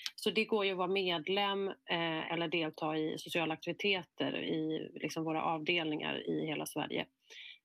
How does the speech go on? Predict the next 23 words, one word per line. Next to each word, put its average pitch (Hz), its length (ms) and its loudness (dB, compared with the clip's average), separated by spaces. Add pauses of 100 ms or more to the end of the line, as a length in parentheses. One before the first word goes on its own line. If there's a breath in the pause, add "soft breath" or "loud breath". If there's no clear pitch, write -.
(140)
Eh, 170 340 2 (180)
men 190 260 2
i, 185 260 0
men 190 260 2
idag 196 440 0
så 170 100 -6
pratar 165 340 -2
jag 160 80 2
just 156 280 -4
om - 340 -2 (160)
där 180 60 0
jag 208 200 0
jobbar 143 260 -2
på, 151 200 -4
R 165 80 0
F 165 60 -8
S 165 120 -4
L 160 120 0
stödmottagning. 165 840 -2
Och 185 220 -4
vi 208 220 2
är 160 280 0
en 160 360 0